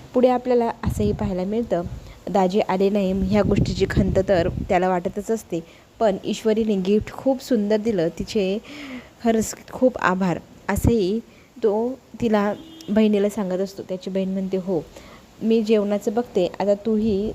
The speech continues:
आराम कर," असं म्हणत ती बाहेर जाते. इकडे मात्र ईश्वरीच्या विचारात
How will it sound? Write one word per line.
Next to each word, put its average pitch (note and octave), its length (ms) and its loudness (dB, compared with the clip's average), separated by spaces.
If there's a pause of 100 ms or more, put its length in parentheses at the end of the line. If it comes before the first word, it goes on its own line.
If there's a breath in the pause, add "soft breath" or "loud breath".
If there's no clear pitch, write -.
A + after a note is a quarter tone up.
(180)
आराम G3 280 -2
कर," F#3 160 -4 (300)
असं G3+ 220 -2
म्हणत A3 200 2 (120)
ती A3+ 60 -2
बाहेर G3 300 -2
जाते. E3 320 -6 (380 loud breath)
इकडे F#3+ 260 2
मात्र F#3+ 400 2
ईश्वरीच्या B3 520 2
विचारात G3+ 420 0